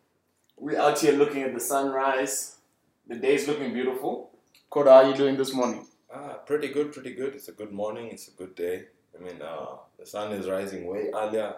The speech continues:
Speaker 2: and it's setting way later. It seems like, uh, the days have come back now. It seems like the days have come back now. Yeah. Mm.
Speaker 1: Yeah, man.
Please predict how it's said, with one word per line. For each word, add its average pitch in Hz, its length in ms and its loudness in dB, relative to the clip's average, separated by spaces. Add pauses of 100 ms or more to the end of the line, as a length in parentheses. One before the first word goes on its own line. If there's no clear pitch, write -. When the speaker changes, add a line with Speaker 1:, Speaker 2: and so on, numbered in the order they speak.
Speaker 2:
and - 120 -20
it's - 140 -14
setting 92 360 -12
way 98 240 -8
later. 98 440 -8 (920)
It - 100 -10
seems 156 300 -4
like, 127 240 2
uh, 120 400 2
the 120 80 -4
days 160 300 6
have 151 120 2
come 156 240 2
back 110 280 2
now. 90 220 -10 (140)
It - 120 -20
seems 113 240 -12
like 98 180 -8
the - 60 -16
days 101 240 -8
have 98 180 -12
come 90 160 -10
back - 220 -6
now. - 140 -20 (140)
Yeah. 76 180 -8 (640)
Mm. 90 180 -18 (500)
Speaker 1:
Yeah, 143 300 0
man. 127 260 -6